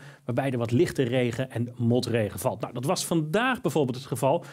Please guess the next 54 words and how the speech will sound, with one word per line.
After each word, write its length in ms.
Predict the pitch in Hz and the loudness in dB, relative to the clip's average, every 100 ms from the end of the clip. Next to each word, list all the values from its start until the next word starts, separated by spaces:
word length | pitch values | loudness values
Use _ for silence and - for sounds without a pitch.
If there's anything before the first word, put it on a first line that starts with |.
| - - | -20 -8
maar 120 | - | 0
ook 100 | 220 | 2
de 100 | 202 | 0
komende 340 | - 208 240 226 | 2 2 4 2
dagen 340 | 214 180 151 | 2 0 -2
kunnen 240 | 147 180 156 | 2 2 2
we 80 | |
dat 260 | 160 143 147 | 2 0 2
misschien 300 | 156 139 165 | 0 2 0
nog 120 | 139 | 2
wel 200 | 135 123 | 2 2
verwachten, 600 | 113 123 113 117 92 196 - - - | 2 0 2 0 0 -4 -6 -20 -6
want 200 | 147 143 | -4 0
de 160 | 123 | 0
wind, 420 | 127 226 269 - - _ 117 | 2 2 2 -2 -16 _ 0
die 140 | 165 | 2
waait 240 | 165 156 | 2 0
dus 120 | 143 135 | 0 -2
uit 140 | 127 | -2
het 100 | 117 | 0
westen. 360 | 127 120 - 143 | 0 0 -2 0
We 60 | |
hebben 280 | 139 135 135 | 2 2 0
te 100 | 160 | 0
maken 360 | 135 110 113 135 | 0 0 0 0
met 160 | 120 | 0
een 80 | 135 | -2
zogenaamde 760 | 113 117 110 151 127 107 156 - | -2 -2 -2 0 -2 0 -2 -2
westcirculatie. 1500 | 113 104 147 135 - - - 135 104 117 110 98 95 - 107 - - - - - | -6 -2 0 0 -6 -10 -2 0 2 2 0 0 -6 -6 -8 -14 -20 -20 -20 -8
Dat 140 | - | -2
is 100 | 233 | 2
dus 140 | 214 226 | 4 4
allemaal 300 | 240 220 208 | 4 4 2
flink 260 | - 277 | 4 2
veranderd 380 | - 214 262 277 | 4 2 4 2
op 100 | 247 | 0
de 80 | 208 | 2
weerkaarten 680 | 247 240 240 226 220 233 226 | 2 2 2 0 2 0 2
en 220 | 190 196 | 0 2
laten 300 | 147 202 220 | 2 2 2
we 60 | 208 | 4
die 120 | 202 | 6
weerkaarten 480 | 214 202 196 180 185 | 6 4 2 2 2
maar 160 | 180 | 2
eens 100 | 165 | 2
eventjes 520 | 170 165 160 151 143 147 | 2 2 0 0 0 -2
bijpakken. 880 | 110 165 156 127 139 101 117 101 110 | -2 2 2 2 0 0 -4 -4 2
Dit 240 | 247 277 | 2 2
is 340 | 170 233 254 | 2 2 2
de 80 | - | 0
situatie 760 | 120 254 247 165 202 208 - 190 | 0 2 4 2 2 -2 -2 -2
van 240 | 165 135 | 0 0
deze 420 | 123 175 160 147 | 2 2 2 0
woensdag. 640 | 120 107 143 139 - 92 | -2 2 4 4 2 -6